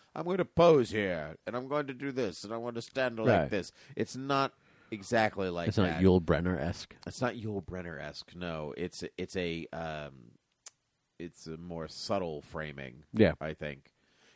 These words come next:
Speaker 1: Composition is an underrated part of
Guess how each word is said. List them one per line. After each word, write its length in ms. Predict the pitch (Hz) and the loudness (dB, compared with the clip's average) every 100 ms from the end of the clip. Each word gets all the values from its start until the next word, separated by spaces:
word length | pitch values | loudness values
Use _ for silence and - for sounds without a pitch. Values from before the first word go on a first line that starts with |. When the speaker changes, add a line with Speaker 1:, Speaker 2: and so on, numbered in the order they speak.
| - | -2
Speaker 1:
Composition 640 | 151 180 160 147 123 110 - | 0 0 -2 -2 -6 -8 -8
is 280 | 98 90 82 - | -6 -6 -10 -8
an 320 | 90 90 85 - - | -6 -4 -6 -14 -6
underrated 1040 | 104 104 110 92 92 90 85 82 73 76 _ _ _ | -4 0 -2 0 -2 -2 -2 -4 -6 -12 _ _ _
part 360 | - 92 85 80 _ - | -8 -2 -2 -4 _ -6
of 600 | 78 76 73 65 - | -4 -4 -8 -14 -20